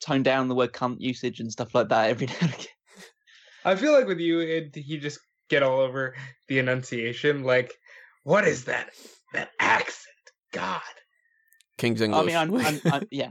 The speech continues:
Speaker 1: I mean, I'm no Nigel McGuinness, but, but yeah. I don't, I don't know what you'd say about you, Robbie, so, so stop mocking out.
Speaker 2: I, yeah, that's, that's the one I thought too. Like,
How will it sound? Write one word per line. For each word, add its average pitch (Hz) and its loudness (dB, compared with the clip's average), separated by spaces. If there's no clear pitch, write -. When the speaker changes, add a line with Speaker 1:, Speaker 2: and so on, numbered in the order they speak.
Speaker 1:
I 139 0
mean, 139 0
I'm 135 -2
no 135 0
Nigel 123 -4
McGuinness, 95 -14
but, - -14
but - -6
yeah. 117 0
I - 2
don't, 170 4
I 151 4
don't 151 0
know 139 0
what 127 2
you'd 113 -4
say 117 0
about 104 0
you, 117 -4
Robbie, 104 -4
so, 113 -6
so 110 -6
stop - -4
mocking 110 -2
out. 131 -2
Speaker 2:
I, 156 2
yeah, 151 2
that's, 156 0
that's 160 0
the 170 2
one 160 2
I 147 0
thought 151 -2
too. 156 0
Like, 147 -8